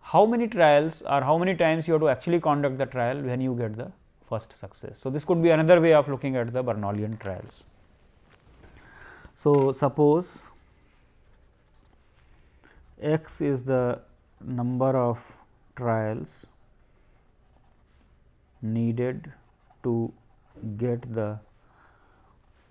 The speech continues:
first success in a sequence of independent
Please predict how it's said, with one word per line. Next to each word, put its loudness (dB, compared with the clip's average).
first -6
success -12
in -4
a -6
sequence -6
of -6
independent -4